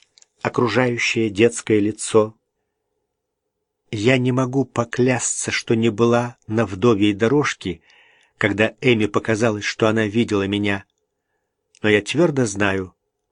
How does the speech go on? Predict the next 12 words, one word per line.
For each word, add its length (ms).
что 280
никогда 640
бы 280
не 280
пренебрегла 840
своими 640
обязанностями 1000
и 100
не 120
причинила 800
вреда 440
Ханне, 760